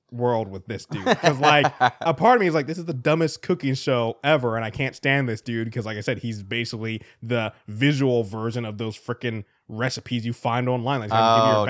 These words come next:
Speaker 2: Oh, too much
Speaker 1: backstory.
Speaker 2: story, yeah.
Speaker 1: But on the other side of the coin,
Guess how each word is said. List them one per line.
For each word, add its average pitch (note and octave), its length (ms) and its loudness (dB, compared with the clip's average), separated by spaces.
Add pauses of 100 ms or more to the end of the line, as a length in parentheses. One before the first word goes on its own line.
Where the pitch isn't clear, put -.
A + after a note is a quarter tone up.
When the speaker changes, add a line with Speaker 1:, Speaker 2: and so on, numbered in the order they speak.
Speaker 2:
Oh, - 40 6
too C3 60 2
much A#2 140 2
Speaker 1:
backstory. A#2 120 -2
Speaker 2:
story, A2 400 2
yeah. G2 480 -2
Speaker 1:
But D#3+ 180 4
on C#3+ 140 0
the C#3+ 60 2
other D#3+ 120 4
side E3+ 120 0
of D#3 40 -2
the C#3+ 80 0
coin, D3+ 560 4